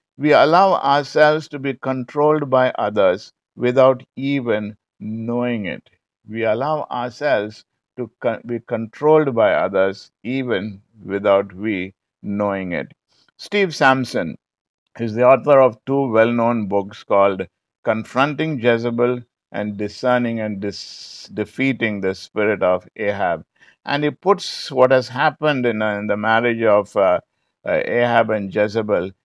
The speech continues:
in this particular format, which would also happen maybe even in today's marriages. He says, Picture this. Someone enters your life who will bend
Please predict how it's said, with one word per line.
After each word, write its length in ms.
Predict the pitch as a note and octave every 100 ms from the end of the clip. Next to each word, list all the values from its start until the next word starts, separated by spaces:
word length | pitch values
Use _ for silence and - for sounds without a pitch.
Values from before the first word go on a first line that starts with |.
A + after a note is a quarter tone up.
| _
in 160 | G#2+ G#2+
this 200 | G#2+ -
particular 540 | G#2 F#2+ E2+ F#2+ F#2
format, 540 | F#2 F2 F2 F2+ D#2 G2
which 200 | B2+ B2+
would 140 | B2
also 360 | A2 A#2 C#3 A2+
happen 580 | A#2 A2+ - A2 G2 - _ -
maybe 320 | G#2+ G#2 G2+
even 460 | G2 G2+ G#2+ G#2+ G#2+
in 160 | G2+
today's 500 | F#2+ G2+ G#2+ G2 G2
marriages. 640 | G2+ F#2 F#2+ F2+ F2+ D#2+ -
He 120 | D3+
says, 320 | C3+ B2 A2+
Picture 440 | - F#3+ - F3+
this. 340 | C#3+ A2 - - _ _ _ _ -
Someone 540 | - F#3 G#3 G#3 G3+
enters 560 | - D3+ D3 D#3+ D#3+ C#3
your 200 | C#3 C3
life 440 | G#2 F2+ A#2+ - _ _ _ _ -
who 100 | D#3+
will 180 | D#3+
bend 480 | C#3 A2+ D3+ G3+ G#3+